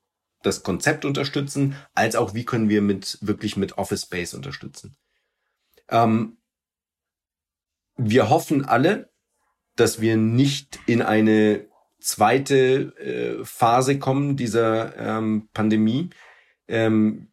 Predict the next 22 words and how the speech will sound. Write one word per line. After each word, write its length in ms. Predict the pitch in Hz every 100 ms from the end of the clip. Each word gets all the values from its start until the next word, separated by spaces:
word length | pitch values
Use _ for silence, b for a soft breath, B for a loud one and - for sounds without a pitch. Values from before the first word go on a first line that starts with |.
| _ _ _ _
wir 300 | 107 98 117
sehen 320 | 98 117 139
aber 180 | 135 110
schon 420 | - - 120 127
eine, 480 | 123 107 107 104 104 b b b b b _ _ _ _ _ _
wie 120 | 101
gesagt, 460 | 107 131 107 - -
Unterbeachtung 1000 | 107 127 117 113 107 - 113 107 110 -
von 240 | - 101 92
Sicherheits- 840 | 110 110 113 107 107 104 - - _
und 580 | - 104 101 95 - - _ _ _ -
Abstandsregeln 1400 | 104 - - 123 123 123 - - 98 110 120 123 123 104
sehen 300 | 95 110 110
wir 100 | 104
schon 540 | - 110 104 113 -
Zug 380 | - - 151 160
um 160 | 120 107
Zug 400 | - 117 123 -
eine 180 | 98 98
Normalität 640 | 98 98 95 95 101 98
wieder 180 | 95 90
einkehrend. 500 | 95 101 95 92